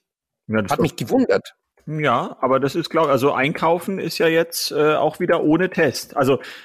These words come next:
Speaker 1: ja, muss man sich
Speaker 2: Ja, aber
Speaker 1: registrieren.
Speaker 2: mit Registrierung.
Speaker 1: Eigentlich, oder? Click and Meet haben wir ja trotzdem, ja.
Speaker 2: Ja, nee, war da nicht.
Speaker 1: Hm.
Speaker 2: War dem wurscht.
Speaker 1: Ja.
Speaker 2: <laughs> Das war ihm wurscht. Ja, mir war's ja recht,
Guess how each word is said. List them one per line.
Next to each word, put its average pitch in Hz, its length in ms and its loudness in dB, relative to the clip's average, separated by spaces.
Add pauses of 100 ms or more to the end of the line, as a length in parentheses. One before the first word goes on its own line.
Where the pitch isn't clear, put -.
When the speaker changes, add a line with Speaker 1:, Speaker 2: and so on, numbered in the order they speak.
(160)
Speaker 1:
ja, 113 380 -2
muss 127 220 0
man 123 120 0
sich 117 140 -2
Speaker 2:
Ja, - 0 -
aber 127 60 2
Speaker 1:
registrieren. 143 420 2
Speaker 2:
mit 165 180 2
Registrierung. 151 800 -4
Speaker 1:
Eigentlich, 117 400 2
oder? 135 200 2
Click 147 280 0
and 127 100 2
Meet 139 220 2
haben 156 100 0
wir 151 100 0
ja 139 100 2
trotzdem, 110 500 -2
ja. 107 280 -4 (300)
Speaker 2:
Ja, 208 180 0 (300)
nee, 175 180 0
war 185 160 2
da 170 120 2
nicht. 113 280 -4 (280)
Speaker 1:
Hm. 135 320 2 (760)
Speaker 2:
War 127 140 0
dem 139 160 -2
wurscht. 156 340 -2 (2250)
Speaker 1:
Ja. 95 580 -4
Speaker 2:
<laughs> - 40 -20 (1400)
Das - 200 -4
war 135 160 2
ihm 139 140 -2
wurscht. 151 240 0 (200)
Ja, 98 140 0 (300)
mir 113 260 0
war's 135 140 2
ja 123 80 2
recht, 127 380 -4